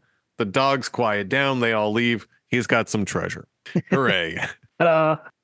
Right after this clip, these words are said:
Speaker 1: After a bit, and apropos of nothing, he decides to head to Rome. And he stops by a marsh and listens to the toads croak. And after listening to them, he gets sad.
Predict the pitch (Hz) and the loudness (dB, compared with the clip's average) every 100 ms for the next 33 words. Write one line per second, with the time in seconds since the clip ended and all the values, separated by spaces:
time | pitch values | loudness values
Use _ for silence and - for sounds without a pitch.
0 | _ - 135 156 131 135 175 139 117 113 | _ 0 2 2 2 2 2 2 0 0
1 | 107 110 104 139 143 160 143 110 156 156 | 0 0 2 0 2 0 -2 -2 0 2
2 | 139 127 110 - 82 131 113 127 113 95 | 2 2 0 -4 -2 -2 -2 -2 0 0
3 | 104 90 80 - _ - 123 117 110 - | 0 -2 -4 -12 _ -2 0 0 -2 -6
4 | _ _ 131 120 165 160 190 180 160 127 | _ _ -2 2 0 2 2 2 2 0
5 | 143 - - _ _ _ _ - 120 131 | 0 -4 -8 _ _ _ _ -6 -2 0
6 | 139 147 - - 123 113 147 139 117 - | 0 -2 -2 -2 -2 -2 0 0 -2 -2
7 | 139 107 95 - - _ _ _ - 110 | 2 2 0 -8 -18 _ _ _ -4 -2
8 | 120 120 120 175 151 120 104 107 101 95 | -2 2 2 2 2 0 0 0 0 -2
9 | 92 - _ _ - 117 123 120 - - | -6 -10 _ _ -6 -2 0 -2 -2 0
10 | 123 113 82 80 | 2 2 0 -6